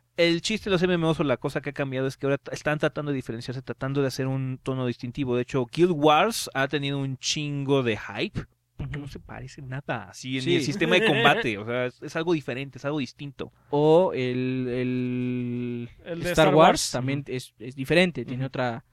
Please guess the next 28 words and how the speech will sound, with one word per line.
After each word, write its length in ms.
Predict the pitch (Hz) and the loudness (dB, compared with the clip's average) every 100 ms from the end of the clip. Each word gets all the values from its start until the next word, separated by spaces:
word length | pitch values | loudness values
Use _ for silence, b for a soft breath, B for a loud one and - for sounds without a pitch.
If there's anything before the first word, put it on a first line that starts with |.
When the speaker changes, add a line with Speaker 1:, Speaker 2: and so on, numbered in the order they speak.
| _ _ _ _ _ - | _ _ _ _ _ -12
Speaker 2:
temática, 600 | 123 127 160 156 131 110 | -6 -2 -2 -2 -10 -10
por 140 | 123 | -10
así 100 | 117 | -10
decirlo. 320 | 139 151 175 | -8 -6 -2
Speaker 3:
No 40 | 190 | -2
sé, 260 | 190 190 180 | -2 -2 -2
el 100 | 170 | -4
D 120 | 170 | -6
C 640 | 175 175 165 160 151 151 | -4 -4 -4 -6 -8 -10
Universe 440 | 160 165 156 156 156 | -8 -6 -6 -8 -10
Online. 480 | 151 156 160 151 147 _ _ _ _ _ _ 160 | -12 -12 -12 -14 -20 _ _ _ _ _ _ -6
Speaker 2:
El 80 | |
D 80 | 180 | -2
C 60 | 208 | 0
Universe, 180 | 214 196 | 0 -2
de 40 | |
hecho, 160 | 202 202 - 156 | -6 -10 -10 -8
es, 220 | 165 170 | -4 -2
es 280 | 151 165 - | -2 -2 -6
como 200 | 180 175 | -10 -8
una 140 | 170 | -6
amalgama 400 | 156 131 131 139 | -6 -6 -6 -8
entre 220 | 131 127 | -8 -10
lo 140 | 107 107 | -10 -12
que 300 | - 113 113 | -12 -12 -12
es 180 | - | -14
el 140 | 120 123 | -14 -8
WoW 240 | 131 196 | -4 -4